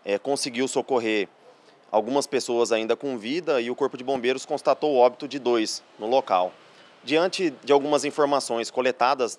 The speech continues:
no local da ocorrência, é, a Agência Regional de Inteligência do Terceiro Comando Regional começou a produzir algumas informações,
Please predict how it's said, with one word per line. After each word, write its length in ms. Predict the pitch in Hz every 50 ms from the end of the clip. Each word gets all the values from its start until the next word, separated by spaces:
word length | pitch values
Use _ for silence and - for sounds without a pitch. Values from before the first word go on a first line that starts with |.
| _ _ -
no 100 | 117 135
local 300 | 151 147 - 127 113 110
da 60 | 113
ocorrência, 600 | 110 - 120 104 107 123 147 151 - - 107 - - _ _ _ _ _ _ _ _
é, 220 | - 107 107 107
a 60 | 113 120
Agência 300 | 110 113 127 117 - 127
Regional 320 | 127 120 127 120 113 113
de 60 | 107 117
Inteligência 560 | 110 - 117 117 107 95 113 127 151 - 147
do 120 | 120 117
Terceiro 280 | - 123 110 - 117 110
Comando 300 | - 120 110 110 107 107
Regional 320 | 110 110 107 110 104 107
começou 340 | - 131 135 131 120 - 139
a 60 | 127
produzir 380 | - - 143 127 135 117 113 120
algumas 320 | 120 110 117 113 113 107
informações, 760 | 117 - - 110 110 127 131 - - 123 139 160 160 - -